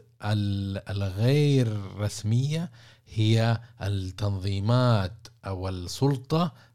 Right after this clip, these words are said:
اللي ما وضعتها الهيكل التنظيمي للمنظمة، بحيث إنه ما قد مر عليكم في منظمة ما يجيك شخص يقول لك: "والله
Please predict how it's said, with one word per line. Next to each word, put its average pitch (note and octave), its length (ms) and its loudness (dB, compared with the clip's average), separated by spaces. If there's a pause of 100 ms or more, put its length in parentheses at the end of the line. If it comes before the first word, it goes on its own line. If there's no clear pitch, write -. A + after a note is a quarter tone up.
اللي G2 280 -2
ما C#3 540 4
وضعتها A2 720 2
الهيكل A#2 640 2
التنظيمي G#2 1040 2
للمنظمة، G2+ 880 0 (440)
بحيث G2+ 400 0
إنه F#2+ 460 -4
ما B2 140 2
قد E3 260 4
مر D3 180 4
عليكم C3 420 4
في G#2 220 0
منظمة G#2 540 2
ما G2+ 420 0 (400)
يجيك A#2+ 300 2
شخص - 400 2
يقول A2+ 260 2
لك: G#2+ 200 -2
"والله A#2 460 2